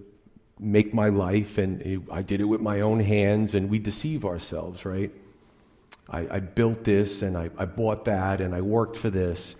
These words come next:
before I come to Christ. So the whole idea of me being need-, needing Jesus or, um,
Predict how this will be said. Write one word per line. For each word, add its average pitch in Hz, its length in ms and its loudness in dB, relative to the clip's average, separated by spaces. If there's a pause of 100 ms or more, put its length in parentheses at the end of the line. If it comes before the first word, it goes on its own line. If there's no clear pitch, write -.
(960)
before 107 240 0
I - 20 4
come 98 220 -2
to 95 80 -8
Christ. 92 580 -4 (100)
So 120 200 0
the 117 80 4
whole 160 240 4
idea 117 420 6
of 98 160 0
me 110 200 0
being 101 580 0 (360)
need-, 120 480 0
needing 120 580 2
Jesus 104 680 0
or, 90 460 -2 (360)
um, 82 540 -4